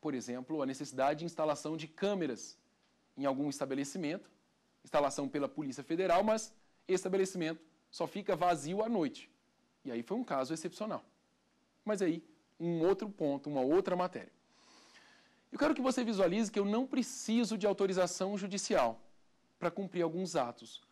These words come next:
fora desses períodos. Quais são eles? Citação, intimação e penhora. E aí,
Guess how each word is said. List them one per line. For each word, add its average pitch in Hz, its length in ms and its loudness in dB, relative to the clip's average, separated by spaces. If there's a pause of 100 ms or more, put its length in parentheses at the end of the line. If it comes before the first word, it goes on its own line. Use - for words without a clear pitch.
(120)
fora 160 520 0 (120)
desses 139 500 -2
períodos. 175 560 0 (160)
Quais 180 180 2
são 180 140 2
eles? 247 340 2 (260)
Citação, 135 560 -6 (500)
intimação 160 600 -2 (440)
e 127 40 -12
penhora. 143 300 -4 (580)
E 202 100 -2
aí, 247 320 2